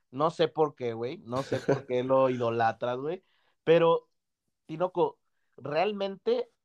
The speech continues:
Speaker 1: l-, o sea, no le, no, no lo deja pasar a Raikkonen, güey, y sabiendo que Raikkonen es un piloto limpio, güey, ¿por qué no le das ese espacio, güey, si te puso el carro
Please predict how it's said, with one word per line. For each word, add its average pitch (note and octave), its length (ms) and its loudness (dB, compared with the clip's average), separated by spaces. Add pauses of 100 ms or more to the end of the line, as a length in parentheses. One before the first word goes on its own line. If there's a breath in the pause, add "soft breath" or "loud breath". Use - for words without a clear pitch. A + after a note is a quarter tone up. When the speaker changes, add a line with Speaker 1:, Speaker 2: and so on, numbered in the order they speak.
(280)
Speaker 1:
l-, D3+ 300 -8 (320)
o C#3 120 -6
sea, C#3 400 2 (720)
no D3 220 0
le, A#3 220 6 (200)
no, D#3+ 260 -6
no D#3+ 200 2
lo A#3+ 160 8
deja A#3+ 300 -4
pasar G3 320 2
a A#3+ 60 4
Raikkonen, A#3 580 -6
güey, C#3 240 -4
y E3+ 100 -6
sabiendo E3+ 500 4
que A#3+ 100 2
Raikkonen G3 440 -2
es F3 140 -6
un G#3+ 140 -8
piloto F#3+ 360 -2
limpio, G3 440 -6
güey, C4+ 280 -8 (460)
¿por D#3+ 200 2
qué F#3 140 -2
no A#3+ 160 0
le B3 120 4
das A3+ 200 0
ese A#3+ 180 -8
espacio, G#3+ 480 -2
güey, G3+ 220 -6 (220)
si - 180 -14
te D3+ 140 -2
puso C#3 300 -2
el A3 120 -2
carro D#3+ 420 0